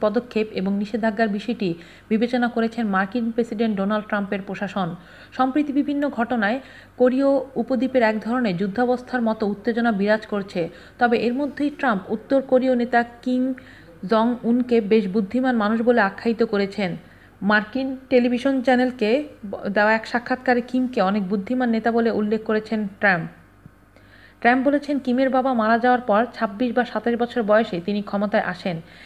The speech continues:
এত কম বয়সে একজন ক্ষমতায় এসেছেন, সেটা নিশ্চয়ই অনেকে ছিনিয়ে নেওয়ার চেষ্টা করছে, কিন্তু তিনি সেটা ধরে রেখেছেন। অবশ্যই কিম বুদ্ধিমান ব্যক্তি।" আন্তর্জাতিক চাপ ও নিষেধাজ্ঞা উপেক্ষা করে উত্তর কোরিয়া ক্ষেপণাস্ত্র পরীক্ষা অব্যাহত রেখেছে।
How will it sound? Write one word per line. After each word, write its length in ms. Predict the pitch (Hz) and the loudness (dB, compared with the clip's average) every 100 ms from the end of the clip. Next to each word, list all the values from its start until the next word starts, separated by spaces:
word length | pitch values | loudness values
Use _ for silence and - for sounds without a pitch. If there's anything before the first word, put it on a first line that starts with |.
| - | -6
এত 160 | - - | -2 -2
কম 320 | - 262 277 | 0 -2 2
বয়সে 240 | 285 285 | 2 4
একজন 320 | 220 208 233 233 - - | 2 2 0 -2 -6 -14
ক্ষমতায় 380 | - 233 240 240 | -2 0 2 2
এসেছেন, 460 | 208 240 240 196 180 | 0 -2 -2 -4 -4
সেটা 260 | - 226 | -4 0
নিশ্চয়ই 440 | 220 226 - 254 165 - - | 0 0 0 0 0 -6 -8
অনেকে 280 | - 226 233 | -2 0 0
ছিনিয়ে 320 | - 240 240 | -2 0 2
নেওয়ার 240 | 247 233 196 | 2 0 0
চেষ্টা 280 | 208 - 226 | -4 -2 -4
করছে, 420 | 214 202 - 165 - - - | -4 -6 -4 -4 -6 -12 -4
কিন্তু 220 | 247 240 | 0 0
তিনি 240 | 233 233 | 0 -2
সেটা 260 | 254 262 262 | -2 -2 -2
ধরে 240 | 196 208 | 0 0
রেখেছেন। 480 | 220 226 196 - 170 | 0 -2 -6 -6 -4
অবশ্যই 420 | 185 202 247 269 | -4 -4 -2 -4
কিম 200 | 254 240 | -2 0
বুদ্ধিমান 520 | 202 190 175 226 214 | 0 -2 -2 0 0
ব্যক্তি।" 440 | 196 196 - 202 165 - - _ _ - - _ _ _ _ _ _ - - | 0 -2 -2 -2 -4 -10 -20 _ _ -20 -20 _ _ _ _ _ _ -20 -10
আন্তর্জাতিক 600 | - 233 240 254 302 302 - | 0 2 2 -2 0 -2 0
চাপ 200 | 233 240 - | 0 0 -2
ও 80 | 214 | -2
নিষেধাজ্ঞা 480 | 220 269 247 247 262 | 0 0 0 2 0
উপেক্ষা 440 | 233 - 254 269 | 0 -4 -2 -2
করে 300 | 262 208 254 | 0 2 2
উত্তর 320 | 254 233 - 262 | 0 -4 -2 0
কোরিয়া 320 | 262 254 254 | 0 2 0
ক্ষেপণাস্ত্র 560 | 254 - 240 247 - | -2 -4 -4 -6 -6
পরীক্ষা 420 | 247 220 226 - 220 | -2 -2 -2 -2 -2
অব্যাহত 420 | 185 196 220 220 | -2 -2 -4 -4
রেখেছে। 500 | 208 196 214 202 | -6 -6 -8 -6